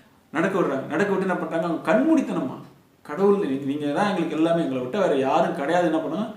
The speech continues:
அஹ், ஃபுல்லா முழுமையாக நம்பி என்ன பண்றாங்கன்னா அவர் வந்து அவர், அவரிடம் செல்கிறார்கள்.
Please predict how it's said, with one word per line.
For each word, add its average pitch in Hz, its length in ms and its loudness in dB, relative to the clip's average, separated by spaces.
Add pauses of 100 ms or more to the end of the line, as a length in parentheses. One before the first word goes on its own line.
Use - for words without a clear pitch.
(300)
அஹ், 220 120 -4
ஃபுல்லா 214 400 2
முழுமையாக 202 480 2
நம்பி 160 320 0
என்ன 170 120 2
பண்றாங்கன்னா 139 440 -2
அவர் 147 180 -2
வந்து 170 320 -2
அவர், 135 200 -2
அவரிடம் 147 320 -2
செல்கிறார்கள். 131 480 -4